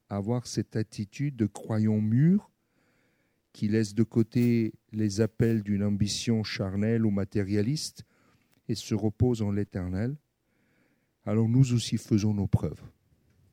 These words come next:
Nous aussi restons comme des enfants près du Père, quoi qu'il arrive. Il n'y a rien de plus rassurant de, que, que de garder la main du Père pour un enfant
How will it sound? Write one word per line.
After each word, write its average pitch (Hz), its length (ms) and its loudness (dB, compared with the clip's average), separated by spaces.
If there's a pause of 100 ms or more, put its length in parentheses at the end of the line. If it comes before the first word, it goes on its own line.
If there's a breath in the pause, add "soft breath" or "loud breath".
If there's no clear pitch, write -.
(880 soft breath)
Nous 131 260 6
aussi 139 320 2
restons 131 400 0
comme 117 260 -2
des 110 220 0
enfants 123 420 -4 (340)
près 117 200 0
du 101 140 -2
Père, 87 460 -2 (680)
quoi 143 160 -2
qu'il 120 260 -6
arrive. 104 260 -4 (220 loud breath)
Il 127 80 -6
n'y 127 60 8
a 127 120 6
rien 143 440 0
de 139 100 0
plus 139 320 0
rassurant 98 640 -4 (1160)
de, 117 100 4
que, 123 180 -4 (160)
que 131 100 8
de 117 180 10
garder 135 640 2
la 104 240 2
main 113 360 4 (720)
du 92 100 0
Père 147 540 4 (180)
pour 107 180 -4
un 104 100 2
enfant 135 400 -2